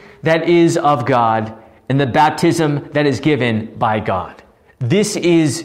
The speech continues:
unity. So when we talk about one Lord, and I, and I want to emphasize this before we close here, is that when we talk about one faith, one Lord, one baptism,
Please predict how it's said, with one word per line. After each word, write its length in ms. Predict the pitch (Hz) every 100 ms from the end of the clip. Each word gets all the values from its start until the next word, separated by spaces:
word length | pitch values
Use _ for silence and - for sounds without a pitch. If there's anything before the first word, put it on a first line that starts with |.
| -
unity. 580 | 123 113 107 - - _ _ _ _
So 500 | - 180 151 - -
when 140 | 156 196
we 80 |
talk 280 | 220 302 302
about 220 | 233 196
one 240 | 180 165 147
Lord, 280 | 135 110 104
and 120 | 147
I, 100 | 147
and 220 | 123 143
I 180 | 143 139
want 240 | - -
to 60 | 139
emphasize 480 | 147 143 - 123 113
this 140 | 113
before 320 | - 113 120
we 100 | 107
close 380 | 104 123 107 101
here, 260 | 113 95 - - -
is 240 | - 170 -
that 360 | 180 165 - - - _ _ _ _ _ _ _ _ _ _ _ _ _ - -
when 120 | 156
we 80 | 254
talk 220 | 262 247
about 180 | 247 190
one 160 | 185 185
faith, 460 | 185 180 180 - - - _ _
one 260 | - 156 165
Lord, 200 | 165 160
one 180 | 151 143
baptism, 720 | 143 143 135 117 113 110 107